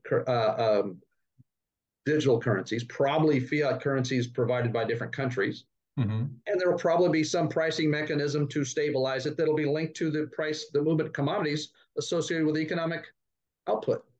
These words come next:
Speaker 1: gold, copper, you know, aluminum, maybe, some of these sorts of things that are important inputs, raw material inputs, commodity inputs into real economic activity, not just financial transactions, but real
Speaker 2: Right.
Speaker 1: economic production.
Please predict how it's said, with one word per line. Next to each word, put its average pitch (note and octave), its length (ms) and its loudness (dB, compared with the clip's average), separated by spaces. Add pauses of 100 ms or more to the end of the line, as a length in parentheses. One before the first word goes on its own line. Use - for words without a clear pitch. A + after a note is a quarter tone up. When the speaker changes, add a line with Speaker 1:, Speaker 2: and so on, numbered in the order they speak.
(420)
Speaker 1:
gold, B2 360 4 (180)
copper, A#2 520 0 (560)
you A2+ 80 -4
know, A2 240 0 (300)
aluminum, A#2 320 4
maybe, A2 340 0 (160)
some C3 180 0
of B2 60 4
these C3+ 180 2
sorts A2 200 2
of F#2+ 100 -8
things G#2+ 240 -2
that A#2+ 140 2
are A2+ 200 0 (220)
important C#3+ 480 2 (100)
inputs, - 480 0
raw C3+ 140 4
material C#3 320 2
inputs, - 440 -2 (180)
commodity D3 340 2
inputs - 320 -2
into C#3+ 400 2 (180)
real D#3+ 220 4
economic C3+ 380 0
activity, A2+ 420 -2
not C3+ 180 -4
just C#3 200 -4
financial D#3+ 420 -2
transactions, G2 680 -4 (260)
but D3 100 2
real D#3+ 220 4
Speaker 2:
Right. D3+ 140 2
Speaker 1:
economic B2+ 440 -2
production. - 400 -4